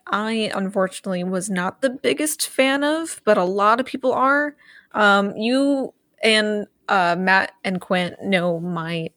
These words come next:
dis-, personal disdain for three D houses. Um, but we are going into, um, Asylum in Wonderland, which, uh, which has one of my favorite facades, which is a comic book,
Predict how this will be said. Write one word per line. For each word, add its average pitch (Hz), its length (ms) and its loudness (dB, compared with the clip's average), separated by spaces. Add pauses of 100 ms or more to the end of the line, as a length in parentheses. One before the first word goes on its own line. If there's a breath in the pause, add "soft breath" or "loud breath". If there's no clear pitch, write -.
(120)
dis-, 180 300 -6
personal 220 440 2
disdain 180 680 -2 (360 soft breath)
for 185 400 -2
three 190 300 -2
D 190 120 2
houses. 214 720 -4 (440 soft breath)
Um, 180 500 -2
but 196 80 -4
we 214 180 2
are 220 80 6
going 196 320 4
into, 185 920 0 (220)
um, 170 340 -4
Asylum 226 580 2
in 190 320 -2 (100)
Wonderland, 175 1160 -6 (160)
which, 180 320 -4
uh, 180 280 -2
which 269 340 0 (140)
has 240 260 2
one 254 100 0
of 285 80 -2
my 294 100 0
favorite 214 600 4 (340)
facades, 269 640 2
which 208 180 -2
is 185 160 -2
a 175 120 0
comic 190 460 -4
book, 240 300 0